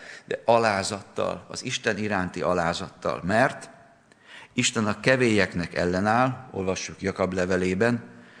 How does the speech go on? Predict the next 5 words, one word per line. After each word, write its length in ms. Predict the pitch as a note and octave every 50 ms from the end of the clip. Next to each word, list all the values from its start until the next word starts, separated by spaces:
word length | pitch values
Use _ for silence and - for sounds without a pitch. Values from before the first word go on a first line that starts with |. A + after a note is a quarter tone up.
| - - - - - -
az 180 | - F2+ - -
alázatosoknak 1000 | A2 B2 D3 D3 C#3+ C#3+ C3+ C#3+ B2+ - C3+ - - B2+ A#2+ B2+ B2 A2+ A2+ -
pedig 300 | - A2 G2 G#2 G2+ F#2 - -
kegyelmét 760 | - G#2+ F#2+ F2 F#2+ F2 D#2+ D#2+ D#2+ E2+ F2 D#2 D2+ - -
adja. 440 | C2 D2 D2 - - D#2 C2 B1